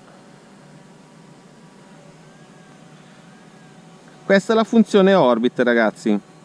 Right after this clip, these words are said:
Possiamo aumentare o diminuire la velocità da qua. Ok. Adesso vi alzo un po' la telecamera così magari si vede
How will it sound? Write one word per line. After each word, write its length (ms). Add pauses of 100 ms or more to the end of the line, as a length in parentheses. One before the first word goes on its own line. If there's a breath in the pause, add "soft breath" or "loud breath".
(520 loud breath)
Possiamo 400
aumentare 460
o 40
diminuire 640
la 100
velocità 600
da 140
qua. 440 (1800)
Ok. 760 (1400 loud breath)
Adesso 600
vi 80
alzo 240
un 80
po' 120
la 100
telecamera 560
così 440
magari 300
si 220
vede 600